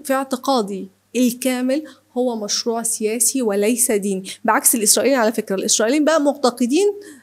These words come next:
ومصدقين موضوع، يعني المتطرفين في إسرائيل مصدقين موضوع المخلص.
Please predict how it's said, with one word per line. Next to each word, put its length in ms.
ومصدقين 640
موضوع، 340
يعني 440
المتطرفين 760
في 140
إسرائيل 360
مصدقين 440
موضوع 240
المخلص. 680